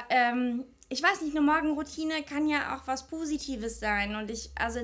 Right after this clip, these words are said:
es ist schon so, dass ich das schon genieße, bei Wind und Wetter mit dem Hund auch rauszugehen. Auch wenn es im ersten Moment heißt, "Oh, anziehen." Aber ich meine, es ist ja auch egal im Moment, was man anzieht, weil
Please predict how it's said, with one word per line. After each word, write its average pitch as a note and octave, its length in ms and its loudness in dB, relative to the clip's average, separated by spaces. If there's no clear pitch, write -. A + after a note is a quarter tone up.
es B3 180 -8
ist B3+ 200 -4
schon D#4 260 -4
so, D4 160 -6
dass B3+ 240 -4
ich A#3+ 100 -12
das B3 220 -6
schon C4 500 -2
genieße, C4 500 0
bei A3+ 180 0
Wind B3+ 200 -2
und A3+ 180 -8
Wetter A#3 280 -4
mit A#3+ 140 -6
dem A#3 160 -6
Hund A#3+ 180 -4
auch G#3+ 140 -6
rauszugehen. G#3+ 640 -4
Auch B3 340 2
wenn A#3 140 -4
es A#3 100 -10
im G#3 140 -10
ersten A3+ 320 -6
Moment A3+ 420 -8
heißt, A3+ 340 -6
"Oh, - 20 -14
anziehen." G3+ 1400 -2
Aber G3+ 280 0
ich G3+ 140 -8
meine, A3 200 -8
es A3 120 -16
ist - 100 -12
ja A3+ 140 -6
auch A#3 60 -12
egal C#4 380 -2
im G#3+ 60 -6
Moment, G3+ 320 -6
was G3 160 -8
man G3 120 -10
anzieht, F#3 480 -10
weil G#3 300 2